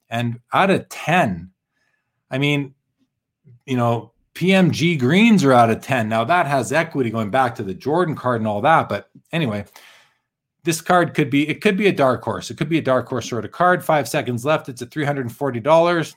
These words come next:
Anyone else feel that way? Four oh two, four ninety-seven. So five hundred bucks. That's, that's a bit of respect. I think that's, that's decent. This is the last hockey card of the night, everybody. Kinda feel like we gotta end with an Alexis Lafreniere,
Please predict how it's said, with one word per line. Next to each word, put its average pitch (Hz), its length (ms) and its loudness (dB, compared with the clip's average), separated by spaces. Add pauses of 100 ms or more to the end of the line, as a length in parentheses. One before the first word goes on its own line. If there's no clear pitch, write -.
(160)
Anyone 143 260 -2
else 147 200 0
feel 170 200 -2
that 165 160 4
way? 170 320 -2
Four 143 320 -2
oh 120 100 -2
two, 196 520 -2 (460)
four 156 180 0
ninety-seven. 123 720 -4
So 143 180 -10
five 185 220 0
hundred 156 200 2
bucks. 123 360 -2 (880)
That's, 190 220 -4
that's 208 260 0
a - 20 -2
bit 147 140 -2
of 113 60 -2
respect. 147 460 -2
I 156 60 -4
think 127 120 -4
that's, 110 240 -8
that's - 280 -12
decent. 185 480 -2 (100)
This 185 220 2
is 190 240 0
the 165 100 0
last 185 360 2
hockey 180 280 0
card 165 300 0
of 160 220 0
the 160 80 -2
night, 160 280 2
everybody. 165 600 0 (720)
Kinda 196 240 -2
feel 190 280 0
like 165 180 0
we 139 80 -4
gotta 165 360 2
end 170 160 2
with 143 140 -2
an 123 160 -4
Alexis 156 480 -2
Lafreniere, 156 760 0